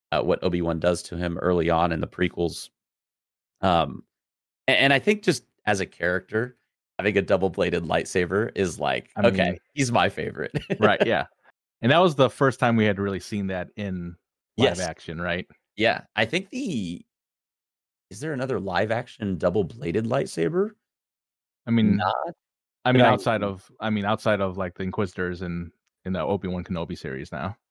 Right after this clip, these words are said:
Speaker 1: Sure, yeah, I guess that's true. Yeah, yeah. But it does, is, yeah, the spinning ones, I'm like, "Okay, that's cool," but Darth
Speaker 2: Mm-hmm.
Speaker 1: Maul did it first
Speaker 2: Yeah,
Speaker 1: and
Speaker 2: right, yeah.
Speaker 1: <laughs>
Speaker 2: Yeah, you always, you always remember the, the first ones, yeah,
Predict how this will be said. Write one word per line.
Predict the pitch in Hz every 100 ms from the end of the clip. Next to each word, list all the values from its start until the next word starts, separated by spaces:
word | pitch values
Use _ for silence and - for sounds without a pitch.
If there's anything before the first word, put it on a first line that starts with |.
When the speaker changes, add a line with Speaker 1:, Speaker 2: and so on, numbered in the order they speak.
| _
Speaker 1:
Sure, | - 127 107 95
yeah, | 92 95
I | 90
guess | 98 -
that's | 90 -
true. | - 82 85 82
Yeah, | 85 82
yeah. | 78 87 - _
But | - -
it | -
does, | 180 165
is, | - 180 - _
yeah, | 135 131 127 127
the | 123
spinning | 131 202 202
ones, | 180 165 143
I'm | 139 123
like, | 110 101 92 - _ _
"Okay, | 156 147 123
that's | 143 -
cool," | - 180 165 110 87 - _ _
but | -
Darth | 73 113
Speaker 2:
Mm-hmm. | 101
Speaker 1:
Maul | 95 85 _
did | 87 85
it | _ _ _
first | 73 113
Speaker 2:
Yeah, | 98
Speaker 1:
and | 90
Speaker 2:
right, | 65 60
yeah. | 80 73 _ _ _
Speaker 1:
<laughs> | 147 190 - 165 - - _
Speaker 2:
Yeah, | 107 65 -
you | 131
always, | 120 117 117
you | 120 120
always | 120 113
remember | 107 104 101 101 95
the, |
the | 87 95
first | 95 90
ones, | 87 85 85 87
yeah, | 85